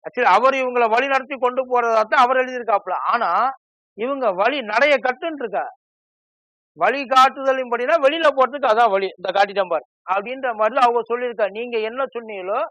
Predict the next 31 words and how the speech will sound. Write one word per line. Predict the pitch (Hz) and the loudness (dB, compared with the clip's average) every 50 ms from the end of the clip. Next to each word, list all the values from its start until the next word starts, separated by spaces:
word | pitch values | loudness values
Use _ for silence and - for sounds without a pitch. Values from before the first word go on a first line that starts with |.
| _ _ _ _ _ _ - | _ _ _ _ _ _ -4
அதை | 156 175 208 247 262 302 302 285 294 | 0 2 2 4 4 4 0 0 0
கேட்டு | - 285 302 302 311 320 320 294 | -2 0 0 0 -2 -4 -8 -6
எங்களால | 277 254 254 247 247 247 247 254 262 262 | -6 -6 -4 -4 -2 0 2 2 2 2
எல்லாம் | 262 269 269 254 226 | 0 0 0 0 0
நடக்க | 233 240 233 - 247 | 0 0 0 -2 -4
முடியாது. | 240 - - 220 185 - _ _ _ _ _ _ 139 | -4 -4 -4 -6 -6 -6 _ _ _ _ _ _ 2
வார்த்தையெல்லாம் | 156 185 254 311 294 - 349 311 302 302 302 302 311 294 269 | 4 6 6 6 4 0 -8 -4 -2 -2 0 0 -2 -2 -2
நல்ல | 262 262 277 277 269 247 196 | -4 -2 0 0 -2 -2 -4
பணிவா | - 254 247 254 269 269 269 262 262 | -4 -6 -4 -4 -4 -4 -2 -2 -2
தான் | 247 262 254 233 | -2 -2 -2 -2
இருக்கு, | 220 226 180 _ - 208 185 156 120 107 _ _ _ _ _ _ _ _ - | -4 -6 -8 _ -6 -4 -4 -4 -6 -8 _ _ _ _ _ _ _ _ -6
ஆனா | 190 220 226 214 | -4 -4 -4 -4
செயல்ல | _ - 226 269 302 302 302 285 262 269 | _ -6 -4 -2 0 -2 0 -2 -4 -4
தான் | 285 233 - | -4 -6 -2
சொல் | 240 254 285 277 294 | -2 -2 -2 -2 -4
பேச்சு | 311 277 262 269 247 | -2 -2 -2 -2 -4
எதுவும் | 240 240 254 233 202 - | -6 -6 -6 -10 -8 -2
கேட்கிற | 240 240 226 165 - - 214 190 | -2 -2 -2 -2 -6 -6 -6 -4
மாதிரி | 185 185 185 180 180 | -6 -6 -6 -6 -8
இல்ல. | 165 156 156 139 - _ _ _ _ _ _ _ _ _ _ _ - | -12 -14 -16 -20 -20 _ _ _ _ _ _ _ _ _ _ _ -6
அங்க | 202 247 254 254 | -6 -4 -2 0
இருக்கிற | 269 294 320 330 320 311 294 | 0 0 0 0 2 2 2
அந்த | 277 262 240 240 226 214 202 196 | 2 4 4 6 6 6 6 4
ரெண்டு | 202 233 247 240 240 | 2 0 -2 -2 0
பேருக்கு | 269 285 285 277 262 | 0 0 0 0 0
இடையில | 247 269 269 262 247 | 0 0 0 0 0
இருக்க | 240 226 214 202 - _ | -2 -2 -4 -6 -6 _
ஃபயர் | - - 247 254 269 269 262 254 | 0 4 4 4 4 4 0 0
அப்படின்றது | 240 214 202 196 202 190 165 170 160 160 196 233 269 392 - _ _ _ _ _ _ _ _ | -2 -2 -4 -6 -10 -10 -8 -10 -8 -4 0 2 2 2 0 _ _ _ _ _ _ _ _
ஒரிஜினல் | - 170 185 185 180 160 165 156 143 127 120 | -4 -4 -4 -4 -4 -8 -10 -10 -10 -12 -14
தான். | 117 120 _ | -18 -20 _